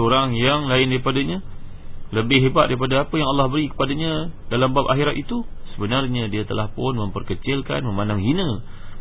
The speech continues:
apa yang Allah Subhanahu Wa Taala muliakan. Faqad istasghara ma 'azzamahu Allah.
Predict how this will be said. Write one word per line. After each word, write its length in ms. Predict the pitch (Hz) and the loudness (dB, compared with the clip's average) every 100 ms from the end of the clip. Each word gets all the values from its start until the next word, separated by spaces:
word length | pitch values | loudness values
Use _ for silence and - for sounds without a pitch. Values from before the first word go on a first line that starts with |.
| - - | -8 -6
apa 320 | 95 101 - 123 | -2 -2 0 2
yang 240 | 113 107 104 | 4 2 0
Allah 320 | 107 104 - | 2 2 2
Subhanahu 480 | 98 101 104 101 101 | 0 2 2 2 2
Wa 120 | 98 | 0
Taala 320 | - 98 101 | 0 2 2
muliakan. 560 | 95 98 98 90 92 98 - | 2 2 2 0 -2 -4 -4
Faqad 160 | 98 | -2
istasghara 720 | 98 95 - 135 107 107 104 98 | 0 0 2 2 2 4 4 4
ma 400 | 127 151 143 120 180 | 4 6 6 6 4
'azzamahu 480 | 160 127 127 123 113 98 | 4 4 4 4 2 2
Allah. 160 | 90 | 0